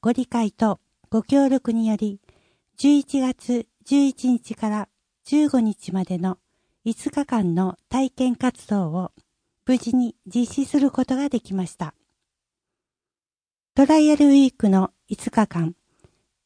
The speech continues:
生徒たちは活動の場を学校から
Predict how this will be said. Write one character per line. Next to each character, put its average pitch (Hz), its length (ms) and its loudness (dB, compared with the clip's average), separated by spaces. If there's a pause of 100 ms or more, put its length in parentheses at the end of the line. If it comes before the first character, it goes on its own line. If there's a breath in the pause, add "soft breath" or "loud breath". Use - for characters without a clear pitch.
生 320 280 2
徒 247 160 6
た 175 160 -2
ち - 140 -6
は 180 200 -4 (120)
活 262 280 0
動 269 220 6
の 247 100 4
場 220 260 2
を 208 120 -6 (260)
学 208 300 -4
校 254 220 2
か 247 160 -2
ら 226 200 -2